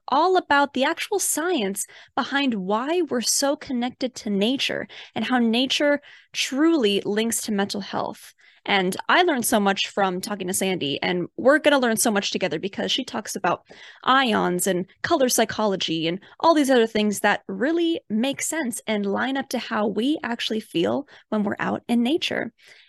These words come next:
And she also provides some tips and tricks on how to become more mindful and create a true relationship with nature,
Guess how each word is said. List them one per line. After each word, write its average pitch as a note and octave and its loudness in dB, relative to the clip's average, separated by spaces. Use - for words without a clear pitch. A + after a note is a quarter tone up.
And C4 0
she - 0
also D4 2
provides A#3+ 2
some G#3 2
tips - 0
and G3 -2
tricks - -4
on G3+ -2
how A3 -2
to A#3 0
become G#3+ -4
more G#3 2
mindful C#4+ 0
and A3 -4
create B3+ 2
a G3+ 0
true B3+ -4
relationship G3+ 0
with E3+ -2
nature, - -4